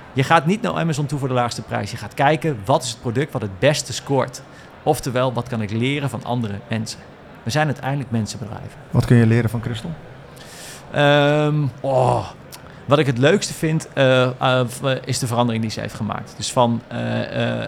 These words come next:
Speaker 1: een bedrijf wat familiebedrijf is, wat eigenlijk steeds meer in de finesse zit van het automatiseren. En dat zij zegt, "Ja, volgens mij kunnen we meer." En eigenlijk op een totaal nieuwe manier kijken naar hetzelfde product. En dat, eh, het opnieuw kijken naar jezelf, dat kan ik leren van jou.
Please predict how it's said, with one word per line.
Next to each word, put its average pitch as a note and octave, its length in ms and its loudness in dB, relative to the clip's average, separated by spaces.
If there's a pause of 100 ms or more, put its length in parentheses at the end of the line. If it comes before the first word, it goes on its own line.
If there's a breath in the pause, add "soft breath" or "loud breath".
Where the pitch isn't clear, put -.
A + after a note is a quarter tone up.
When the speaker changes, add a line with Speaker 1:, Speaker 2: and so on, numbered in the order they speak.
Speaker 1:
een A#2 200 -2
bedrijf C3 280 2
wat A2 260 -2
familiebedrijf C#3+ 960 0
is, B2 120 -6
wat G#2+ 300 -6
eigenlijk B2+ 440 -4 (120)
steeds D3+ 360 -2
meer C#3 120 -2
in C#3 80 0
de A#2+ 80 0
finesse C#3 420 -2
zit B2+ 200 -2
van C3 160 -2
het A2+ 100 -4
automatiseren. A#2+ 800 -2
En B2 60 0
dat A2 160 -2
zij A#2+ 140 -4
zegt, A#2+ 140 -8
"Ja, B2+ 80 -6
volgens A2 300 -6
mij A#2+ 80 0
kunnen A2+ 240 -2
we G#2+ 60 0
meer." C#3 440 0 (520 loud breath)
En C3+ 120 2
eigenlijk C#3+ 320 2
op C3+ 100 -2
een C#3+ 200 0
totaal C#3 420 2
nieuwe E3+ 380 4
manier F#3+ 340 2
kijken F#3 540 -2 (220)
naar C3 160 2
hetzelfde E3 400 0
product. C3 500 -6 (360 loud breath)
En A#2+ 140 2
dat, C#3+ 340 2
eh, C3+ 460 -8
het C3+ 160 2
opnieuw D#3 460 6 (200)
kijken D3 540 0
naar B2+ 240 2
jezelf, B2 400 -2
dat C3 160 -2
kan C3+ 140 -6
ik B2+ 100 -4
leren G#2 200 -4
van - 120 -8
jou. A#2 120 -8